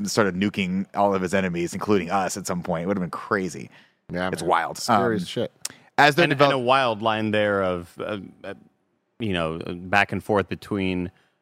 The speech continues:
Speaker 3: uh, Matt Damon and, uh, Cillian Murphy as Oppenheimer,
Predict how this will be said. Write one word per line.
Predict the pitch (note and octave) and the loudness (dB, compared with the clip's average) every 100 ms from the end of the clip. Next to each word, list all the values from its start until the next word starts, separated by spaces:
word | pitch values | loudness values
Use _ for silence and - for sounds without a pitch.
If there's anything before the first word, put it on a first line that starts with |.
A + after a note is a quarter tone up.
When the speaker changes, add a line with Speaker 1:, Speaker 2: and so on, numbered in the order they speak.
| _ _ - | _ _ -8
Speaker 3:
uh, | G2 F2 D#2+ D#2 | -2 0 0 -2
Matt | E2+ F#2+ F#2 | -2 0 0
Damon | G2 F#2+ F2+ E2+ | 0 0 0 -2
and, | E2+ F2 F2 E2+ E2 D#2+ - | -2 -2 -2 -2 -4 -6 -8
uh, | - F2 D#2+ | -4 -4 -4
Cillian | - F#2+ | -4 -4
Murphy | F2 F2 F2+ | -2 -2 -2
as | D#2+ | 0
Oppenheimer, | F2+ F#2 F2 E2 D#2+ D#2 D2+ | 0 0 -2 -2 -2 -4 -6